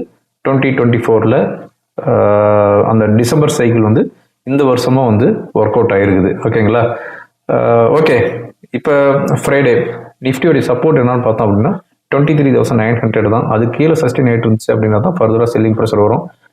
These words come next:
இப்போ ஒரு வேளை ஒரு ஷார்ட் கவரிங்கோ ஒரு ரேலியோ வருது அப்படின்னா, ட்வென்டி ஃபோர் தௌசண்ட் டூ ஹண்ட்ரட்லேருந்து ட்வென்டி ஃபோர் தௌசண்ட் த்ரீ ஹண்ட்ரட் வரையும் போகிறதுக்கு உண்டான வாய்ப்பு இருக்குது. அஹ், லாஸ்ட் வீக்கை பொறுத்தவரையும், அஹ், அதாவது Nifty எக்ஸ்பிரி ஆனது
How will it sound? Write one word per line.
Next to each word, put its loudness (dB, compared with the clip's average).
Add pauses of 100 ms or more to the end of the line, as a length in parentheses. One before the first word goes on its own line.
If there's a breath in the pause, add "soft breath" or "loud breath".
(120)
இப்போ 0
ஒரு 2
வேளை 2 (800)
ஒரு 0
ஷார்ட் -2
கவரிங்கோ 2
ஒரு 2
ரேலியோ 2
வருது 0
அப்படின்னா, 0 (460)
ட்வென்டி 0
ஃபோர் 2
தௌசண்ட் 2 (460)
டூ 0
ஹண்ட்ரட்லேருந்து 2
ட்வென்டி 0
ஃபோர் 0
தௌசண்ட் -2
த்ரீ 0
ஹண்ட்ரட் 0
வரையும் 0
போகிறதுக்கு -2
உண்டான 0
வாய்ப்பு -2
இருக்குது. -2 (580)
அஹ், 2
லாஸ்ட் 0
வீக்கை 2
பொறுத்தவரையும், 2 (340)
அஹ், 0
அதாவது 2 (380)
Nifty -2
எக்ஸ்பிரி 0
ஆனது 0